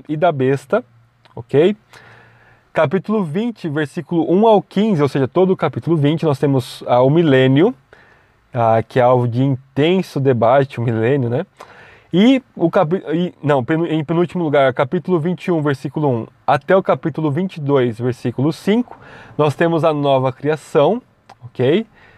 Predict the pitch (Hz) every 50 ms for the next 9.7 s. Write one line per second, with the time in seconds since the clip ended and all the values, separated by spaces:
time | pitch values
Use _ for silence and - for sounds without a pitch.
0 | _ _ - 120 113 113 113 117 123 131 135 135 139 131 - 139 131 127 - -
1 | 135 131 131 123 135 135 139 143 127 127 127 139 135 127 123 120 _ - 135 127
2 | 123 117 - - 156 147 143 - - - 135 139 165 170 - 202 165 151 131 117
3 | 117 120 113 117 120 147 185 214 _ _ _ - - - - - - _ - 160
4 | 180 196 180 - - 190 180 165 190 160 - 165 151 143 165 139 147 135 - 151
5 | 143 135 147 139 - 139 139 131 123 117 127 120 - - 143 131 - 156 139 -
6 | - 151 139 131 120 120 - - 147 151 - - 202 175 170 175 196 208 196 165
7 | 160 135 - - 131 - 143 160 143 - 175 160 156 165 156 - - 143 139 139
8 | 127 120 127 131 135 - - - - - _ _ - 135 151 139 _ _ - 190
9 | 208 190 147 117 104 98 - - - - 113 113 131